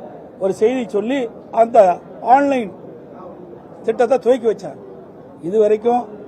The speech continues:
தமிழ்நாட்டில் இருக்கின்ற சுமார் நாலாயிரத்தி நானூறு கூட்டுறவு சங்கத்தில் இந்த முறை இன்னும், இந்த முறை இன்னும் பின்பற்றவில்லை. அத்தனையும் இதை இந்த அரசு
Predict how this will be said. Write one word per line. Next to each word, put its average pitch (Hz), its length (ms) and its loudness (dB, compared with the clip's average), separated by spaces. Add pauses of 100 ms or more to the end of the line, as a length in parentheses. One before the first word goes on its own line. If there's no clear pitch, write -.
(140)
தமிழ்நாட்டில் 254 460 2
இருக்கின்ற 220 300 -2
சுமார் 208 300 0
நாலாயிரத்தி 240 520 8 (120)
நானூறு 208 420 -2 (960)
கூட்டுறவு 262 380 0
சங்கத்தில் 202 460 0 (640)
இந்த 190 220 -4
முறை 233 160 4 (380)
இன்னும், 247 420 -2
இந்த 214 120 2 (100)
முறை 208 220 4
இன்னும் 214 220 -4
பின்பற்றவில்லை. 180 640 -2 (420)
அத்தனையும் 262 760 6 (1900)
இதை 180 200 -6
இந்த 180 120 -2 (160)
அரசு 254 340 2